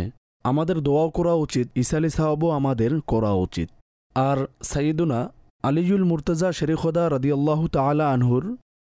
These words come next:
জীবনীও আমাদের অবশ্যই অধ্যয়ন করা উচিত। মাকতাবাতুল মদিনার দারুণ একটি পুস্তিকা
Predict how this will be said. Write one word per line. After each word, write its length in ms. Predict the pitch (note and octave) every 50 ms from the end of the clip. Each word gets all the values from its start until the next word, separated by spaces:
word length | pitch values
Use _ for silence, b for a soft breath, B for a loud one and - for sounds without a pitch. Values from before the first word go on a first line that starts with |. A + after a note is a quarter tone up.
| -
জীবনীও 580 | A#2+ B2 D3 E3 D#3+ F3+ F#3 F#3 F#3+ F#3 D3+ C3+ D3 D#3+ - -
আমাদের 440 | A#2+ B2 D3 D3+ C3+ A2+ A2+ A#2+ C3+ F#3 G#3+ - _ _ _ _ _ _ _ _ _ -
অবশ্যই 460 | C#3 D3 D#3+ F3 - - - G3 F3+ D#3+
অধ্যয়ন 320 | C#3 B2 B2+ C3+ D3+ D3+ C#3+
করা 220 | A#2+ B2 A#2 A#2 G#2+
উচিত। 320 | G2 F#2+ F#2+ - A2 G#2 - _ - -
মাকতাবাতুল 540 | A#2+ A#2 - - E3+ D#3 D#3+ D3 E3+ E3+ D#3+
মদিনার 440 | D#3+ D#3+ D3 D3 C3 A#2+ A2+ C3 D#3+ E3+ - _ _ _ _ _ _
দারুণ 340 | B2 B2 C#3+ C#3+ D#3+ F#3 F#3+
একটি 200 | F#3+ F3+ - - G3
পুস্তিকা 540 | D#3+ - D3 B2+ - - C3+ - - B2